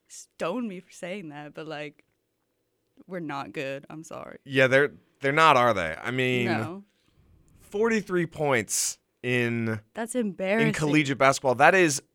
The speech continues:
Speaker 2: barely a point per minute.
Speaker 1: Ugh.
Speaker 2: 'Cause they do, they do play forty, forty minutes. If they played forty-eight minutes like the N B A, that would be worse. But it's still quite terrible. I, of course, due to my internship, have had to write about all of these games, and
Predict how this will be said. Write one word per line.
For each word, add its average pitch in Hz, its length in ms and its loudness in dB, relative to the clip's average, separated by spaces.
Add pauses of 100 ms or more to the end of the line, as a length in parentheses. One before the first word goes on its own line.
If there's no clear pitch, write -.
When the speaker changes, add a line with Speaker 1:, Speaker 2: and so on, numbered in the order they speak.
(160)
Speaker 2:
barely 156 460 2
a 135 40 0
point 147 400 -10
per 127 160 -6
minute. 101 460 -8 (240)
Speaker 1:
Ugh. 175 160 -16 (320)
Speaker 2:
'Cause 113 140 -12
they 127 100 0
do, 156 240 -2
they 147 100 0
do 165 100 2
play 151 180 2
forty, 135 380 -4 (100)
forty 127 180 -2
minutes. 113 180 -4
If 131 160 -4
they 156 80 2
played 220 240 2
forty-eight 175 400 4
minutes 147 240 2
like 135 160 0
the 127 100 -4
N 127 80 -2
B 120 120 4
A, 113 100 4
that 110 120 6
would 107 100 2
be 95 160 -4
worse. 98 480 -2
But 113 180 -4
it's - 140 -4
still 127 440 2 (400)
quite 117 260 0
terrible. 113 340 4
I, 175 140 8
of 185 100 6
course, 143 320 -2
due 147 120 -12
to 131 60 -6
my 127 120 2
internship, 123 460 -6
have - 40 -20
had 123 140 -4
to 107 80 -6
write 113 240 2
about 113 180 0
all 113 220 4
of 107 100 -2
these 101 160 -8
games, 95 480 -6
and 101 400 -6